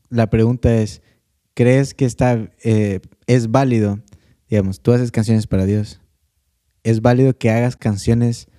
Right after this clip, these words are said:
que no le canten a Dios? Por ejemplo, le haces una canción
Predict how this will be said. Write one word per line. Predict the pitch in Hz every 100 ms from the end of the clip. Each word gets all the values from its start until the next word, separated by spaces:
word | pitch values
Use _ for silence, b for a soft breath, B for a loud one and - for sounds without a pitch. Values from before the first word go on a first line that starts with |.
| b b b _ _ _
que | - 107
no | 107 113 117 113 -
le | 117 104
canten | 113 113 117
a | 110
Dios? | 110 123 -
Por | 104
ejemplo, | 101 95 - - _ -
le | 104
haces | 110 113
una | 120 113
canción | 104 123 123 123